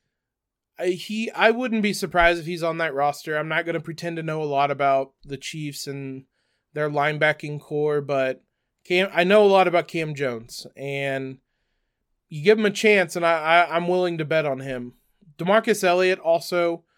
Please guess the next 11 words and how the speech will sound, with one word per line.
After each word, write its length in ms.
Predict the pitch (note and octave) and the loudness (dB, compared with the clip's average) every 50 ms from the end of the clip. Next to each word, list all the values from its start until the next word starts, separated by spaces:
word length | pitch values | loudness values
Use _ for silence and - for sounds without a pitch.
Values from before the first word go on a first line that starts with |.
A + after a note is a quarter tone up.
| _ _ _ _ _ _ | _ _ _ _ _ _
signed 360 | _ - - E3 D#3+ D#3+ D#3+ D#3 | _ -4 -2 -2 0 0 -2 -6
with 160 | D#3 D3+ - | -8 -8 -8
the 80 | E3 | -12
Chiefs, 640 | D3 - - - E3+ E3 E3 D#3 - - - - - - - - | -12 -10 -10 -10 -8 -8 -8 -8 -10 -10 -10 -10 -12 -14 -12 -8
uh, 40 | |
after 440 | C#3+ C#3+ D3 C3+ C#3+ D3+ D3+ - E3 | -6 -6 -4 -4 -4 -6 -6 -6 -10
the 120 | D3+ D3 D3 | -10 -10 -8
draft 300 | C#3+ D#3 D3 D3 D3 - | -4 -4 -4 -4 -4 -6
ended. 280 | D#3 D3+ D3+ D3+ D3+ | -8 -6 -6 -8 -8
Tywone 460 | - - F3+ G3 G#3+ G#3 G#3+ G#3+ G#3 | -4 0 2 4 4 4 4 2 2
Mullen 540 | G3 F#3+ F#3 F#3 F3+ E3+ D#3 C3+ A#2+ A#2 A#2 | 4 4 4 4 4 2 0 -4 -6 -10 -14